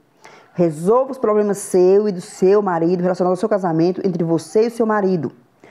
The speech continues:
Só de respeito a vocês dois. Não fale mal pra ninguém, não fale mal porque sua amiga, porque sua amiga é íntima. Depois, a sua amiga toma ranço do seu marido.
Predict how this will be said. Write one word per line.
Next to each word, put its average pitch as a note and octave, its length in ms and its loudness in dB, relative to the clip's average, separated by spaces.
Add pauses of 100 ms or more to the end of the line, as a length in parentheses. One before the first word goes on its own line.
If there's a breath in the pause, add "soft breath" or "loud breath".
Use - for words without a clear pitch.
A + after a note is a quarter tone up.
(100 loud breath)
Só F3 120 0
de F3+ 140 -2
respeito G3+ 400 0
a - 20 -2
vocês G#3+ 300 0
dois. D#3+ 380 0 (300 loud breath)
Não A#3 240 0
fale G#3 240 -2
mal F#3 160 0
pra F#3 140 0
ninguém, E3 340 0
não A#3 100 0
fale G#3+ 160 -2
mal F#3+ 140 -2
porque F#3 120 -16
sua F3+ 160 0
amiga, E3+ 200 0
porque E3+ 140 -8
sua E3 180 0
amiga D#3 260 0
é D3 40 2
íntima. G3+ 440 -2 (260 loud breath)
Depois, A#3+ 600 0 (260)
a G3+ 100 -4
sua A3 220 -2
amiga G3+ 260 -2
toma C4+ 240 0
ranço A3 520 0
do G#3 80 0
seu G3 140 -2
marido. F3+ 500 -2